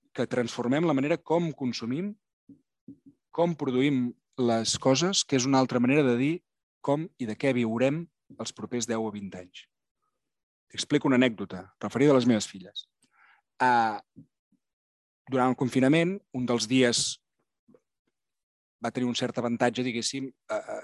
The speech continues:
a nivell de conciliació familiar, el confinament, eh? Jo podia sopar amb les meves filles tot sovint, diguéssim, de fet, cada dia quan estàvem tancats.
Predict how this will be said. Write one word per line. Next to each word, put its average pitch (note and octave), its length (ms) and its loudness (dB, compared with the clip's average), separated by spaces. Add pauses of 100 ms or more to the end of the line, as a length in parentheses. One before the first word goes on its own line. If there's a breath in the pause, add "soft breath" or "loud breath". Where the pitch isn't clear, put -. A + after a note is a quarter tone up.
(160)
a A#2+ 80 -12
nivell A#2+ 240 -6
de C3 60 -10
conciliació A#2 560 -10
familiar, A#2 560 -4
el G#2 180 -12
confinament, G#2 480 -14
eh? B2 140 -12
Jo G#2+ 100 -20
podia A2 240 -14
sopar A2+ 300 -10
amb A2+ 100 -8
les G#2+ 80 -12
meves G#2+ 320 -10
filles A#2 300 -4
tot - 180 -6
sovint, A#2 300 -4
diguéssim, F#2+ 320 -12 (180)
de - 80 -12
fet, - 220 0 (180)
cada A2+ 240 6
dia C3+ 240 2
quan F#2+ 140 -4
estàvem F#2+ 340 -10
tancats. F#2+ 460 -20